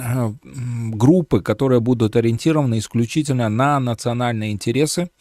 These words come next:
э, не только своих стран, но, в принципе, интересы, э, Объединенной Европы.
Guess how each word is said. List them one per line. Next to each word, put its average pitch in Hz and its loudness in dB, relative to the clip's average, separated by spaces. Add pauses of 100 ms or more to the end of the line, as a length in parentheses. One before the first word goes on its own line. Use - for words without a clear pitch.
(520)
э, 117 6
не 120 2
только 175 2
своих 131 0
стран, 107 -2
но, 156 0
в - -8
принципе, 107 -2
интересы, 110 2
э, 107 -2
Объединенной 110 -2
Европы. 95 0